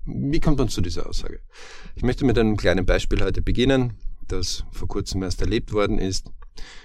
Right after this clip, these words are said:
Ähm, es gibt Menschen, die geben einfach wesentlich mehr Geld aus, als sie in Wirklichkeit derzeit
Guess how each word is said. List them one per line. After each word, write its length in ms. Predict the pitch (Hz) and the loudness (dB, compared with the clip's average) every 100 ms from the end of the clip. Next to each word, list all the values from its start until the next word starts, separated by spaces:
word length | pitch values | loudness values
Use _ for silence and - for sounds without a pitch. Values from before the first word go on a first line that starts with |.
| - | -8
Ähm, 300 | 101 104 110 - | 0 0 2 2
es 140 | 127 | 2
gibt 180 | 165 147 | 2 2
Menschen, 420 | 123 - 196 180 - | 2 2 0 0 0
die 340 | 135 131 127 123 107 - - | -2 0 -2 -4 -8 -12 0
geben 260 | 104 113 - | 2 2 0
einfach 460 | 101 - 104 - | 0 0 0 -2
wesentlich 520 | 90 101 107 107 101 | -2 0 0 -2 -4
mehr 280 | 92 90 95 | -2 0 0
Geld 400 | 92 87 95 - | 2 2 2 -2
aus, 340 | 85 98 98 - | -2 -6 -6 -8
als 320 | 87 92 - | -6 -4 -4
sie 320 | 90 87 87 - - - - - - | -4 -4 -6 -8 -12 -12 -12 -16 -10
in 180 | - 101 | -2 0
Wirklichkeit 680 | 95 92 95 - 107 - - - - - - | 0 -2 -2 0 0 0 -8 -16 -14 -14 -2
derzeit 560 | 80 73 - 87 - | 0 4 6 6 4